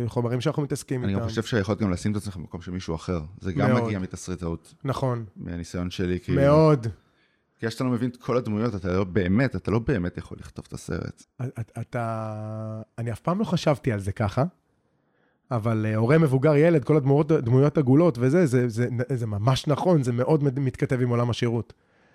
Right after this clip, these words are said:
Speaker 1: ללכת בנעליים של האחר ואמפתיה.
Speaker 2: רגע, אז אתה, אתה בעצם סמנכ"ל מסחרי, נכון?
Speaker 1: כן.
Speaker 2: עכשיו, מה בעצם תחום האחריות שלך?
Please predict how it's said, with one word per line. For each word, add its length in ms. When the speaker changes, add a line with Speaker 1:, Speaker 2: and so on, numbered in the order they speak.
Speaker 1:
ללכת 280
בנעליים 420
של 180
האחר 480
ואמפתיה. 600
Speaker 2:
רגע, 180
אז 140
אתה, 140
אתה 160
בעצם 360
סמנכ"ל 380
מסחרי, 540
נכון? 420
Speaker 1:
כן. 140
Speaker 2:
עכשיו, 220
מה 120
בעצם 200
תחום 180
האחריות 320
שלך? 160